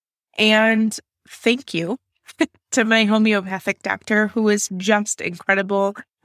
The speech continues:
and is kind. And one of the things that really, really stuck with me was that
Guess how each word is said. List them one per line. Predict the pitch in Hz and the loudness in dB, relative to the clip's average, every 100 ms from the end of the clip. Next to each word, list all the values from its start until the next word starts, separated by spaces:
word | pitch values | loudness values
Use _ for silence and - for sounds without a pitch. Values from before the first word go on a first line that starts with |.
| 214 | -4
and | 175 170 | -2 -2
is | 160 | -4
kind. | - - 202 196 202 202 196 196 - _ _ _ _ _ - | -6 -4 0 0 -2 -4 -6 -10 -12 _ _ _ _ _ 0
And | 208 190 185 185 185 180 185 170 - _ _ _ _ _ _ | 2 4 2 0 -2 -2 -4 -6 -10 _ _ _ _ _ _
one | - 196 226 240 | -12 -6 0 2
of | 269 254 | 2 2
the | 226 | -2
things | - 220 202 196 185 170 180 | -2 -2 -2 -2 -6 -6 -4
that | 180 175 175 _ _ | 0 0 -2 _ _
really, | - 190 175 208 240 254 214 190 180 180 175 - _ _ _ - | -12 -12 -6 0 2 2 2 0 0 -2 -6 -10 _ _ _ -10
really | 196 185 185 214 254 269 269 240 | -10 -8 -6 0 4 4 4 2
stuck | - 196 160 - | 0 -4 -4 -6
with | 180 - | -14 -10
me | 170 170 170 175 - | -8 -6 -8 -12 -14
was | 202 196 190 185 | -4 -2 -2 -2
that | 196 185 180 180 | 2 2 2 0